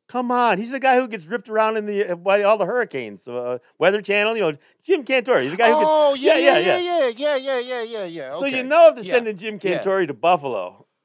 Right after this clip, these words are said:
Speaker 1: that we're probably gonna get four feet of snow in this area or something like that. And they'll, and they'll, and they'll probably bury poor Jim Cantore up to his nose or something like that. And,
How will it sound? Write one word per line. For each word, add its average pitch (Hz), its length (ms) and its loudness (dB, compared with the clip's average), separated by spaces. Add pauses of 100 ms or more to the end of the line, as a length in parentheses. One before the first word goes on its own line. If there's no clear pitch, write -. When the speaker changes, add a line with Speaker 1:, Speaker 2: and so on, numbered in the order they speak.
Speaker 1:
that 135 340 -2 (220)
we're 135 100 -8
probably 131 240 2
gonna 113 140 -6
get 104 160 -12
four 110 160 -6
feet 98 180 -14
of 92 60 -16
snow 104 300 -10
in 90 100 -14
this 85 180 -20
area 85 300 -18
or 85 80 -20
something 87 280 -20
like 85 140 -20
that. 82 180 -20
And 104 100 -16
they'll, 131 140 -10
and 233 160 0
they'll, 254 180 2
and 220 120 -4
they'll 247 80 -2
probably 294 240 0
bury 156 300 -2
poor 139 200 -6
Jim 107 300 -14
Cantore 95 480 -12
up 90 120 -14
to 92 60 -16
his 82 140 -20
nose 90 400 -16
or 87 80 -20
something 85 300 -20
like 82 160 -20
that. 87 260 -12
And, 82 120 -20